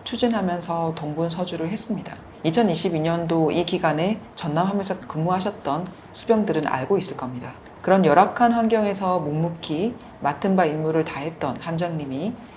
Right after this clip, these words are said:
이런 일을 겪게 되어서 정말 안타깝고 성실한 군인을 이렇게 대하는 군 수사기관의 행태에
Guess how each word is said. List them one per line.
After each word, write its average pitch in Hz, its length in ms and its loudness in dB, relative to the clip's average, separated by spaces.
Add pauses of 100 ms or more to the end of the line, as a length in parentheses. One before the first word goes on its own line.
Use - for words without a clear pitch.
(120)
이런 190 260 4
일을 165 180 2
겪게 156 300 -6
되어서 143 320 -6
정말 127 300 -6
안타깝고 127 680 -8 (200)
성실한 254 580 8
군인을 165 500 2
이렇게 208 320 4
대하는 143 480 2
군 156 240 -4
수사기관의 156 680 -4
행태에 165 540 -6